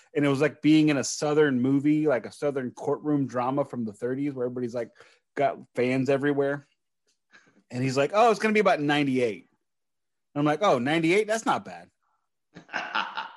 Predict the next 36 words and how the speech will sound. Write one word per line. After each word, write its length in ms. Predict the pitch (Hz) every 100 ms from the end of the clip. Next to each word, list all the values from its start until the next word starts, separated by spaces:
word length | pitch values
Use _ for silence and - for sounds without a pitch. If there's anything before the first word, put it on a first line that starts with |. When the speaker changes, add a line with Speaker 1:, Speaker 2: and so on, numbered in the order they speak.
| - _ -
Speaker 1:
And 120 | 156
the 100 | 151
lady 680 | 151 156 185 214 185 139 127 -
in 80 |
the 80 | 143
store, 380 | 127 - 180 160
we 120 | 143
were 80 | 156
in 60 | 156
the, 200 | 151 147
we 160 | 156 165
were 80 |
in 100 | 160
the 160 | 151 147 -
M 160 | 147
and 80 | 143
M 220 | 131 127
store. 360 | - - 104 82
I 120 | 98 104 _ _ -
don't 180 | 123 131
know 80 | 131
why 200 | 127 123
I 60 |
remember 360 | 123 120 127 120
that, 180 | 113 107 - 120
bes-, 220 | 120 - _
besides 360 | - 127 120 107
the 60 |
fact 380 | 113 123 113 - - - -
that 140 | 123 - 139
M 140 | 131
and 80 | 117
M's 180 | 113 107
are 60 |
delicious. 580 | 101 104 107 - 87 - _ _ _ -
And 420 | 135 131 120 120